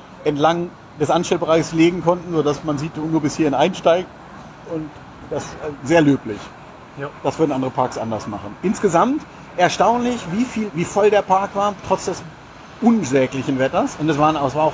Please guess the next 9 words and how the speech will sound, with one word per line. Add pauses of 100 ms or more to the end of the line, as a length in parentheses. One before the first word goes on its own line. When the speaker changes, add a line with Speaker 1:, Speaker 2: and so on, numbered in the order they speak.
(100)
Speaker 1:
arschkalt,
es
waren
dreizehn
Grad
oder
so. (1400)
Und (140)
auch